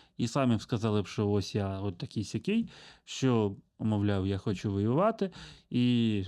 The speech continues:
будь ласка, прийміть мене. Але комунікація провалена. Сподіваюсь, ми її налагодимо в майбутньому. І третє запитання стосі-, стосується відсутності постійно діючих документів.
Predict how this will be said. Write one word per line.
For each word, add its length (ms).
будь 400
ласка, 380
прийміть 420
мене. 280
Але 260
комунікація 680
провалена. 640
Сподіваюсь, 580
ми 100
її 100
налагодимо 560
в 40
майбутньому. 640
І 60
третє 280
запитання 480
стосі-, 500
стосується 560
відсутності 540
постійно 360
діючих 400
документів. 680